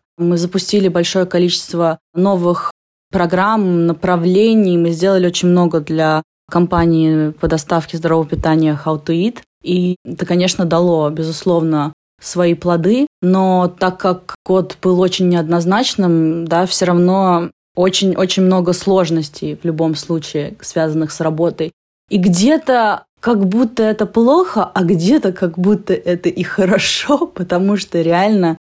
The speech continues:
есть, ам, что поделать. Я такой человек,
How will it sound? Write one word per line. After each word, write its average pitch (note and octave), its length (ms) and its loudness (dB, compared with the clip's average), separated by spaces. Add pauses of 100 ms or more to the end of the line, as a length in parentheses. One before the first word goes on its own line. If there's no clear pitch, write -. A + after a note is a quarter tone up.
(120)
есть, F3+ 680 0
ам, E3+ 460 0 (280)
что - 260 -2
поделать. E3+ 580 0
Я F#3+ 160 0
такой F#3+ 300 -2
человек, G3+ 480 0